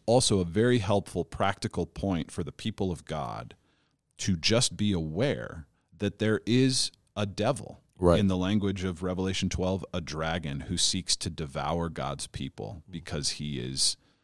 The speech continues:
Speaker 1: a deceiver and a liar.
Speaker 2: Mm-hmm.
Speaker 1: And there,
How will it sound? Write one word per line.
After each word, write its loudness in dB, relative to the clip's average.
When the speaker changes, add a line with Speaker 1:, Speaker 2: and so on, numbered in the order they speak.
Speaker 1:
a -6
deceiver -2
and -6
a -6
liar. -4
Speaker 2:
Mm-hmm. -20
Speaker 1:
And 0
there, 2